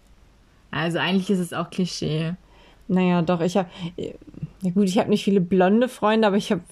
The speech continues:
Speaker 2: auch relativ viele große Freunde tatsächlich.
Speaker 1: Ja,
Speaker 2: Diese
Speaker 1: groß
Speaker 2: großen,
Speaker 1: schon, aber ja, aber so dieses Bild groß und blond ist jetzt ja eigentlich, dieser Aria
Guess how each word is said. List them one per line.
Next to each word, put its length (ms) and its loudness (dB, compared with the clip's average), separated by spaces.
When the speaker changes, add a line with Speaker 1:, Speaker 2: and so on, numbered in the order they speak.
Speaker 2:
auch 260 -4
relativ 420 2
viele 160 0
große 440 0
Freunde 460 -2
tatsächlich. 420 0
Speaker 1:
Ja, 240 0
Speaker 2:
Diese 140 0
Speaker 1:
groß 300 2
Speaker 2:
großen, 160 -2
Speaker 1:
schon, 480 2
aber 420 -2
ja, 80 -8
aber 300 -2
so 160 -2
dieses 320 -6
Bild 440 -2
groß 300 -4
und 120 -2
blond 320 -2
ist 140 -10
jetzt 160 -6
ja 80 -4
eigentlich, 380 -4
dieser 240 2
Aria 600 2